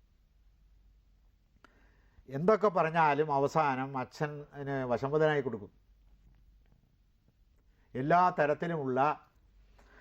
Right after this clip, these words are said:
ഏഹ്, ഇദ്ദേഹത്തെ വശീകരിക്കാനുള്ള എല്ലാ തരത്തിലുമുള്ള അഭിനയങ്ങൾ ദുര്യോധനൻ്റെ കയ്യിലുണ്ട്. പിന്നെ, ഉം, ദുര്യോധനൻ, ഏഹ്, നമുക്ക് ഭാരതത്തിൽ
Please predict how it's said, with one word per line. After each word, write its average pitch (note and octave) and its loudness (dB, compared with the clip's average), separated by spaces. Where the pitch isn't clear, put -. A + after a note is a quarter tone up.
ഏഹ്, B2 -8
ഇദ്ദേഹത്തെ D#3+ 2
വശീകരിക്കാനുള്ള C#3+ -2
എല്ലാ C#3+ 2
തരത്തിലുമുള്ള C#3 -2
അഭിനയങ്ങൾ C3+ -2
ദുര്യോധനൻ്റെ C3 -4
കയ്യിലുണ്ട്. A2+ -8
പിന്നെ, D3 -4
ഉം, C#3 -6
ദുര്യോധനൻ, D#3+ 4
ഏഹ്, B2+ 4
നമുക്ക് C#3+ -2
ഭാരതത്തിൽ D#3+ 2